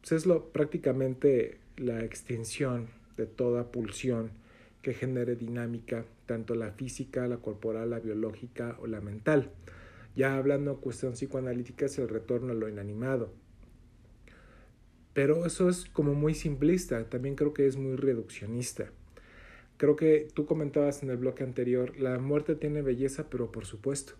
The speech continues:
¿no? El ver un campo otoñal en donde están prácticamente ya las hojas caídas de los árboles dándonos estos colores dorados,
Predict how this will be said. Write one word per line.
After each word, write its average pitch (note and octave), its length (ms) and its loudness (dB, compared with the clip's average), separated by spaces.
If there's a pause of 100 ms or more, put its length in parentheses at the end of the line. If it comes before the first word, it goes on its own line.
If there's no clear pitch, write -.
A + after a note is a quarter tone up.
(500)
¿no? D3 80 -16 (560)
El C3 160 0
ver D3 180 10
un D3+ 120 6
campo D3 600 6
otoñal C#3 640 0 (220)
en A#2+ 180 -6
donde A#2+ 260 -2
están C3 460 -4
prácticamente B2 880 -4
ya A#2 140 2
las A#2 240 -6
hojas B2 260 -6
caídas A#2 400 -2
de A2+ 120 -2
los G#2+ 260 -8
árboles A#2 500 -2
dándonos A#2 460 -8
estos A#2 300 -8
colores A2+ 520 -4
dorados, A2 540 -4